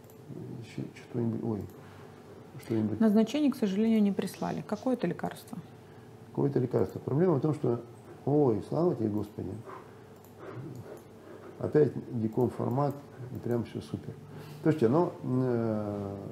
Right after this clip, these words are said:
Speaker 1: опять нет, э, че там сортования? А, зато здесь есть, э, ну, да, ну, я думаю, что, я думаю, что прям я бы сделал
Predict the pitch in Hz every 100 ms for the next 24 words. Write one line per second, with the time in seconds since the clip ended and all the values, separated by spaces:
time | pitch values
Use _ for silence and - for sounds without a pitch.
0 | 98 98 104 - - - - - - -
1 | - 117 131 170 147 127 - 127 117 110
2 | 101 98 - 165 131 - 113 - 131 107
3 | 98 120 110 113 143 113 - 135 - -
4 | 107 104 - - - - - - 127 107
5 | 98 117 90 87 87 - 117 117 123 107
6 | 120 151 123 - 127 117 101 - - -
7 | - - - - - - - - - -
8 | - - - - - - - 117 101 113
9 | 110 101 - 98 107 101 101 101 98 104
10 | 147 117 131 143 135 - 117 131 139 139
11 | 139 135 123 131 123 - - - - -
12 | 113 165 127 - 123 113 104 -